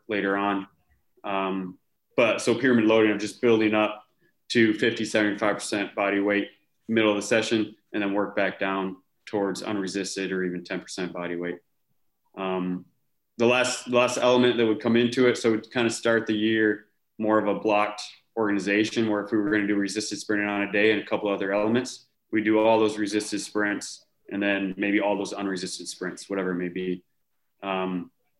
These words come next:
that'd be early on. As we progress through the season, then we start to complex them back and forth. So doing, doing a resisted sprint at, say, twenty-five percent body weight, and then taking the belt off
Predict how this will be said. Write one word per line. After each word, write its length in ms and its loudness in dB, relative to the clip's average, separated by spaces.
that'd 140 2
be 100 2
early 300 4
on. 240 2
As 140 -2
we 60 -2
progress 340 0
through 140 -4
the 60 0
season, 440 4
then 140 4
we 40 2
start 260 0
to 60 -6
complex 520 -4
them 80 -2
back 200 -2
and 140 -8
forth. 300 -6
So 160 -2
doing, 500 2
doing 220 4
a 220 -2
resisted 440 0
sprint 340 0
at, 180 -4
say, 160 -4
twenty-five 380 -2
percent 280 -6
body 220 0
weight, 300 -2
and 120 -4
then 300 -2
taking 220 0
the 80 -4
belt 300 -2
off 300 -2